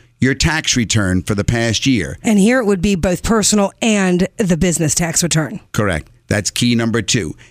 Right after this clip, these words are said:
Speaker 1: Key number three is a list of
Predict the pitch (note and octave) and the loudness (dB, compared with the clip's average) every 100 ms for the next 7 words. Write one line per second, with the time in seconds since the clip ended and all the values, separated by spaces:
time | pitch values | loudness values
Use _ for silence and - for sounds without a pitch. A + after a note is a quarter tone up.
0 | _ - D#3+ E3 E3 D#3 D3+ D3+ F3 D#3 | _ -2 0 2 0 0 -2 0 0 2
1 | D3+ - - _ - C#3 C#3 - C#3 C3+ | 0 -4 -18 _ -2 0 0 0 0 0
2 | D#3 F#3 - - C#3 C3+ A#2+ | 0 0 -2 -4 -2 0 -2